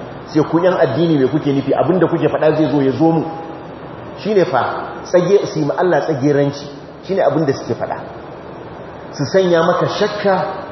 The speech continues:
a kan abin da kai ka sani, su kuma ba su sani ba. Domin shakka ba sani ba ce. Shakka ba sani ba ce.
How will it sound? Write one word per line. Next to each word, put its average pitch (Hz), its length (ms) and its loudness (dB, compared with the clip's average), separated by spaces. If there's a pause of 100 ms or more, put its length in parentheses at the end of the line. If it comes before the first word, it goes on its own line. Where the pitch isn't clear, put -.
(340)
a 131 80 -2
kan 185 240 4
abin 160 320 4
da 190 80 4
kai 139 240 0
ka 147 100 2
sani, 135 260 0 (720)
su 202 280 -2
kuma 233 220 4
ba 190 60 2
su - 200 -8
sani 131 180 -4
ba. 87 100 -6 (1800)
Domin 139 260 4
shakka - 760 2
ba 156 180 4
sani 220 220 2
ba 127 100 0
ce. - 160 -8 (1200)
Shakka 185 360 2
ba 139 100 4 (100)
sani 170 240 2
ba 120 80 2
ce. - 200 -8